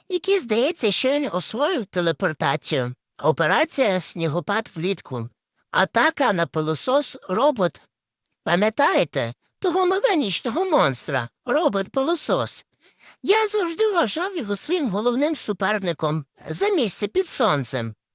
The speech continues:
і під диваном. Так от, нещодавно Роман та Анна купили нову модель.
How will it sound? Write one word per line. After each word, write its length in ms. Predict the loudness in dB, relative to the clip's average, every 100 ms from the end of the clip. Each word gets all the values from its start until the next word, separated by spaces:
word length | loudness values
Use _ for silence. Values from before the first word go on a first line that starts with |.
| -10
і 40 |
під 220 | -2 -2 0
диваном. 560 | 0 2 0 -4 -6 _ _ -20 -20 -20 _
Так 280 | 0 0 0
от, 280 | 0 0 -6 _ -2
нещодавно 760 | 0 2 0 0 0 2 0
Роман 320 | 2 0 -2
та 80 | -2
Анна 420 | 0 0 0 -4 -4
купили 400 | -4 0 2 2
нову 300 | 2 2 2
модель. 460 | 0 0 -2 -2